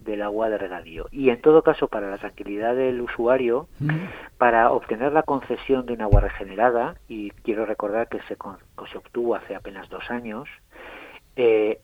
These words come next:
Speaker 1: Sanidad tiene que emitir sus informes. Es decir, no solamente Agricultura, por supuesto, o Recursos Hídricos, sino que, eh, Sanidad tiene que haber, eh,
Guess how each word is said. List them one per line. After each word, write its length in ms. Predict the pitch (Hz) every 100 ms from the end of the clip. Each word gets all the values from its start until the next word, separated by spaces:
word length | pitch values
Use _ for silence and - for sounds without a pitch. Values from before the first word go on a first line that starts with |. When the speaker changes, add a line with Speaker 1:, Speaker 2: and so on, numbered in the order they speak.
| _ _ _ _ -
Speaker 1:
Sanidad 440 | - 135 127 131 160
tiene 240 | 143 117
que 80 | 110
emitir 280 | 107 101 107
sus 220 | - -
informes. 520 | 95 - 95 92 82 - - _
Es 140 | 123 110
decir, 240 | 107 107
no 140 | 110 -
solamente 480 | 127 120 120 -
Agricultura, 880 | 120 117 113 113 - 127 123 117 117 - - -
por 100 | 120
supuesto, 520 | 117 - 139 - 120 107
o 420 | 98 98 98 98
Recursos 400 | - - - 110
Hídricos, 440 | 147 139 135 160 156 -
sino 240 | 117 123
que, 320 | - 135 147 - - - -
eh, 200 | - 110 104
Sanidad 520 | 131 110 110 110 127
tiene 220 | 131 139 127
que 100 | 110
haber, 380 | 107 120 120 -
eh, 400 | 123 107 104 104